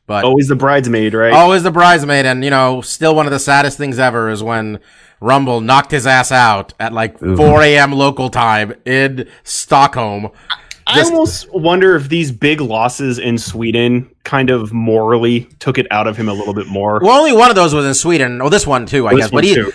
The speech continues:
Speaker 1: he said really, like, "If I'm not gonna be the best, I don't wanna stick around," which
Speaker 2: Yeah, that's fair.
Speaker 3: Yeah.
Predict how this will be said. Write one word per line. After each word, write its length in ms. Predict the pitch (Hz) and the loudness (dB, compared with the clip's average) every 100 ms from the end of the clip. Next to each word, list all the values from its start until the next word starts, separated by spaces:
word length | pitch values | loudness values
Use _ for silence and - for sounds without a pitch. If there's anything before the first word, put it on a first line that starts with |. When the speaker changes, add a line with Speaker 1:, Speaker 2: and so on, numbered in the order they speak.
| - | 0
Speaker 1:
he 100 | 208 | 0
said 220 | 247 254 | 4 4
really, 260 | 220 220 185 | 6 4 4
like, 320 | 160 143 - _ | 4 2 -4 _
"If 160 | - 143 | -12 0
I'm 120 | 147 | 2
not 180 | 151 147 | 4 2
gonna 160 | 147 135 | 0 -4
be 100 | 127 | -6
the 80 | |
best, 480 | 107 107 98 - - _ _ _ _ _ _ _ _ _ _ _ _ _ - | -4 -4 -6 -10 -16 _ _ _ _ _ _ _ _ _ _ _ _ _ -4
I 100 | 113 | -2
don't 160 | 113 | -2
wanna 160 | 113 104 | -4 -6
stick 220 | - 117 | -8 -6
around," 500 | 110 117 143 226 - _ _ | -2 0 -2 -4 -12 _ _
which 160 | 117 190 | -2 0
Speaker 2:
Yeah, 80 | 190 | 0
that's 200 | - - | -4 -4
fair. 280 | 107 165 127 | 0 0 0
Speaker 3:
Yeah. 140 | 92 | -4